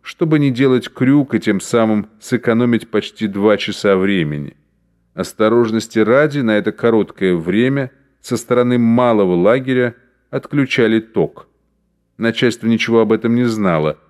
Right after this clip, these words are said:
В общей неразберихе последних месяцев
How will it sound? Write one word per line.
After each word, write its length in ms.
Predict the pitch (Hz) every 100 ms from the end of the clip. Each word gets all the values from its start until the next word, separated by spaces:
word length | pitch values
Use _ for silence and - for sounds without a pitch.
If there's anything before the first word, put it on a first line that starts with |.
| _ -
В 120 | 101
общей 400 | 117 - 117 110
неразберихе 840 | 113 113 107 92 117 120 139 -
последних 580 | - 98 - 101 101 92
месяцев 560 | 139 165 156 123 113